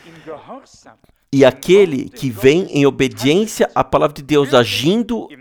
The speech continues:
assim, de fato agindo na fé,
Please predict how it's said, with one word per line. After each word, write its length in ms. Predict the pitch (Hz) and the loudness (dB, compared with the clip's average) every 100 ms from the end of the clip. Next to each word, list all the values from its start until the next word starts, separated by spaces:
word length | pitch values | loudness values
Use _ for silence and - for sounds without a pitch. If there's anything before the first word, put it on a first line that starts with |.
| 127 151 | -14 -2
assim, 360 | 151 - 151 117 | 0 0 -4 -6
de 160 | 110 | -6
fato 320 | 104 160 - | -2 -2 0
agindo 680 | 135 104 120 185 220 - - | -4 -4 -6 -6 -6 -10 -10
na 140 | 143 156 | -6 -6
fé, 400 | - 139 101 | -6 -6 -6